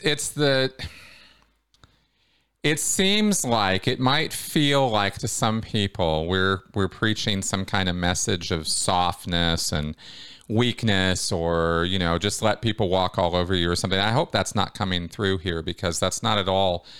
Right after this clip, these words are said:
the point. It's the exact opposite. You know, the, the strongest bonds and the strongest families and the strongest situations are ones of care and compassion and love and tolerance. That's where strength comes from. Um,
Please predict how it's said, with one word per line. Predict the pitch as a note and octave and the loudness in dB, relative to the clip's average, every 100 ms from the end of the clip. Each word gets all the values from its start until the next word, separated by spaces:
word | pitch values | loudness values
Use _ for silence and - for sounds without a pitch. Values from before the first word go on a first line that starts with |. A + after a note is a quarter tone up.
| - - | -20 -6
the | A2 | -6
point. | - B2 G#2+ | 0 0 2
It's | F2+ | 0
the | - | 0
exact | G#2 F#2 B2 A#2+ | 0 0 0 0
opposite. | G2+ F#2 - F#2 - D#2 - - - - _ | 0 0 -2 -4 -4 -4 -8 -20 -20 -20 _
You | A#2 | 0
know, | G2+ F#2 | 2 4
the, | F#2+ | 2
the | G2 A2 G#2+ | 0 0 -2
strongest | - - B2+ C#3 C#3+ A#2+ - | -2 0 2 2 2 -2 -2
bonds | G#2+ G2 F2+ E2+ F2 | 0 2 2 0 0
and | F#2+ | -2
the | F2 | -2
strongest | - - G#2+ A2+ A2 - | -2 0 0 0 -2 -2
families | G2+ F#2 F#2 F2 | -2 0 0 -2
and | F#2 | -2
the | F2 | -4
strongest | - - G#2 A2+ G#2+ | -4 -2 0 0 -2
situations | - - F#2+ F#2 F#2 - E2+ E2 - | -4 -4 0 2 0 -2 -4 -4 -2
are | - F2+ | 0 0
ones | E2+ F2+ F2 E2+ | 0 0 0 -2
of | - G2+ - | -4 -4 -4
care | G#2+ F2 E2+ | -2 0 0
and | E2+ | -2
compassion | D#2+ E2 E2+ D#2+ - E2+ E2 | -6 -6 -4 -4 -6 -8 -6
and | E2 | -6
love | D#2+ D#2+ D#2 - - - - - | -2 -2 -2 -6 -20 -20 -20 -6
and | G2 | -6
tolerance. | F2 F2 E2+ D#2+ D2+ - | -2 0 0 -2 -4 -4
That's | - G2 G#2 - | -2 -2 -2 0
where | A2 F#2 | 0 0
strength | - A2 F#2 E2+ | -2 -4 -4 -6
comes | - - A#2 G#2 G2 | -14 -4 0 0 0
from. | - E2+ - - - - - - - _ - | -2 -2 -2 -8 -18 -20 -20 -20 -20 _ -4
Um, | G2 F2+ F2 F2 | 0 2 0 -4